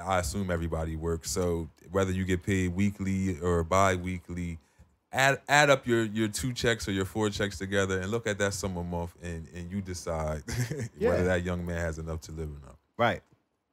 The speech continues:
Speaker 2: Yeah, I, I, I just don't get it. And, and what's, what's even crazier is he getting sixty-seven hundred dollars a month, and because it's child support,
Speaker 1: Mm-hmm.
Speaker 2: it's already taxed.
Speaker 1: Yeah.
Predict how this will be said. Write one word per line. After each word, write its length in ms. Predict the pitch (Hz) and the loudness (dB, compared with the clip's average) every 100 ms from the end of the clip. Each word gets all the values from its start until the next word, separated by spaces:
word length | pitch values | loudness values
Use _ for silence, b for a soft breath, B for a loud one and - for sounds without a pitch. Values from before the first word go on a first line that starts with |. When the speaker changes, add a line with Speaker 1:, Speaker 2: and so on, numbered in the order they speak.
| _ | _
Speaker 2:
Yeah, 160 | 180 156 | 6 6
I, 180 | 131 143 - | 4 0 -2
I, 160 | - 131 - - _ - b b b _ _ _ _ _ _ - | -8 -8 -8 -20 _ -20 b b b _ _ _ _ _ _ -4
I 80 | 123 | 0
just 180 | 156 151 | 0 2
don't 160 | 143 | 0
get 160 | 117 143 | 2 2
it. 120 | 120 | 2
And, 280 | 120 127 120 - | 0 -2 -4 -6
and 360 | 120 113 107 98 | -6 -6 -8 -10
what's, 280 | 113 123 - - | -6 -6 -6 -10
what's 320 | 120 113 - - _ _ | -6 -6 -8 -16 _ _
even 200 | 123 113 101 | -8 -6 -4
crazier 380 | 131 151 120 | 0 0 0
is 80 | 101 | -4
he 80 | 104 | -4
getting 200 | 110 98 | -4 -6
sixty-seven 540 | - 117 107 98 101 95 | -8 -10 -8 -6 -6 -6
hundred 180 | 95 95 | -8 -4
dollars 240 | 92 90 | -4 -4
a 40 | |
month, 260 | 87 113 - | -4 -6 -6
and 120 | 90 87 | -10 -16
because 480 | 87 95 87 - - _ _ _ _ | -10 -8 -8 -10 -16 _ _ _ _
it's 200 | 92 80 | -12 -12
child 540 | - - 110 131 170 - | -12 -6 2 6 6 6
support, 680 | 95 78 - 80 80 85 - - | -2 -2 -2 -2 -4 -6 -10 -18
Speaker 1:
Mm-hmm. 180 | 85 87 78 - | -16 -14 -14 -12
Speaker 2:
it's 160 | 98 - | -10 0
already 240 | 123 120 | 0 0
taxed. 680 | 90 - 147 113 - - - _ _ | -4 -6 -6 -6 -10 -20 -20 _ _
Speaker 1:
Yeah. 140 | 87 | -8